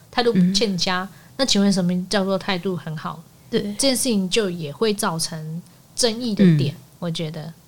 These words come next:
Speaker 1: 有时候我，我们
Speaker 2: 嗯。
Speaker 1: 难免你会跟一些客服人员对话到，然后客-，
Speaker 2: 嗯。
Speaker 1: 对话到的时候，你就会发现他一直在鬼打墙，然后你就想说：“你到底在鬼打墙什么？”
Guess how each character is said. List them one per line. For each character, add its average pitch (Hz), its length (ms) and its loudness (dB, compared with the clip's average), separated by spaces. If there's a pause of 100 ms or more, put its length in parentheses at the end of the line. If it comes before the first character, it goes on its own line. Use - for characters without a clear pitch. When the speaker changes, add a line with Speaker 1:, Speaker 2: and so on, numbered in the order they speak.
(120)
Speaker 1:
有 202 140 2
时 220 120 -2
候 262 220 6
我， 175 220 0
我 190 160 -4
们 202 180 0 (440)
Speaker 2:
嗯。 185 300 6 (460)
Speaker 1:
难 254 200 2
免 277 160 2
你 190 100 2
会 240 80 2
跟 240 160 2
一 233 40 2
些 240 120 2
客 240 160 -2
服 196 120 0
人 180 100 0
员 180 160 -2
对 190 180 0
话 170 240 -4
到， - 220 -4 (320)
然 202 140 8
后 175 120 10
客-， 339 140 4
Speaker 2:
嗯。 339 80 -2
Speaker 1:
对 320 100 4
话 302 140 6
到 285 220 4
的 226 80 4
时 233 100 0
候， 247 180 2 (100)
你 208 100 2
就 233 120 4
会 277 80 6
发 262 200 2
现 262 100 2
他 247 180 0
一 226 120 -4
直 208 100 -6
在 202 100 2
鬼 170 200 -2
打 170 200 -6
墙， - 200 -4 (400)
然 240 120 4
后 339 80 6
你 254 80 2
就 277 140 4
想 196 160 2
说 226 220 0
：“你 180 80 2
到 226 120 2
底 202 40 2
在 190 80 0
鬼 180 160 -2
打 - 160 -8
墙 - 240 -4
什 - 120 -8
么？” 180 140 -10